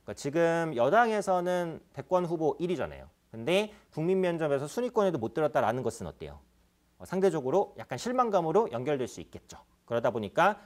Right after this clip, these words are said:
에이텍의 주가가 좀 밀렸다. 어, 반면에 이제 이낙연 테마주로 분류되어 있었던 남선 알미늄은 올랐죠. 물론 또 주후반에는 떨어졌지만 일단 또 반등하는 요런, 어, 흐름들이 나타났습니다. 근데 지금 이재명 지사가 여권 후보 그 지지율 중에서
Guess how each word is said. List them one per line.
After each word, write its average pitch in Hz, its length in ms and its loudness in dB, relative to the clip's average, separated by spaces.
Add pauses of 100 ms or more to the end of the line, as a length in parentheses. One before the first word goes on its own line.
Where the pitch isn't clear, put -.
(120)
에이텍의 139 380 0
주가가 127 560 2
좀 104 100 -8
밀렸다. 127 500 0 (420)
어, 78 400 -4
반면에 185 540 4
이제 113 120 -8
이낙연 190 400 2
테마주로 165 440 0
분류되어 127 340 0
있었던 175 340 -4
남선 160 400 2
알미늄은 135 580 0
올랐죠. 123 460 0 (220)
물론 165 320 0 (240)
또 117 80 -10
주후반에는 160 480 2
떨어졌지만 165 720 0
일단 95 180 -8
또 95 100 -8
반등하는 110 760 -4
요런, 170 360 0 (200)
어, - 80 -8
흐름들이 185 640 0
나타났습니다. 78 800 -10 (200)
근데 175 160 -2
지금 220 300 4
이재명 262 360 6
지사가 214 400 6
여권 185 500 6
후보 180 800 4
그 104 160 -6
지지율 165 400 0
중에서 147 300 0